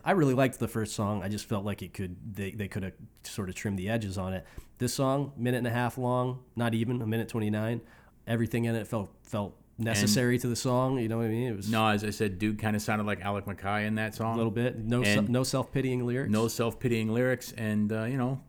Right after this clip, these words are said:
Speaker 2: I mean, that certainly harkens back to hardcore of that era, Faith and so forth.
Speaker 1: Yeah, totally. So, uh, Blueprint,
Speaker 2: Good on you.
Speaker 1: our apologies. <laughs>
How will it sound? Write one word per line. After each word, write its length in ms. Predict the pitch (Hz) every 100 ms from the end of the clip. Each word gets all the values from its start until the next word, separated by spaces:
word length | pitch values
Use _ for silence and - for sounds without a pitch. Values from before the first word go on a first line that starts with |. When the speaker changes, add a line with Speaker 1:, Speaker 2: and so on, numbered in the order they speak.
| -
Speaker 2:
I 60 | 123
mean, 320 | 123 127 123 - -
that 180 | 123 120
certainly 320 | - 139 117 117
harkens 420 | 127 127 127 101
back 260 | 120 120 -
to 140 | 120
hardcore 420 | 113 113 107 120 113
of 100 | 107
that 160 | 107
era, 260 | 117 107 101
Faith 480 | - - 98 101 -
and 200 | 98 95
so 180 | - 104
forth. 320 | 92 92 - - -
Speaker 1:
Yeah, 180 | 139 143
totally. 300 | - 120 107 - - -
So, 380 | - - 120 117
uh, 280 | 117 113 110 - - - -
Blueprint, 420 | 127 135 160 165 - - - - -
Speaker 2:
Good 120 | 127 135
on 160 | 147
you. 120 | 110 - -
Speaker 1:
our 120 | 113
apologies. 640 | 113 113 101 101 107 -
<laughs> 40 | -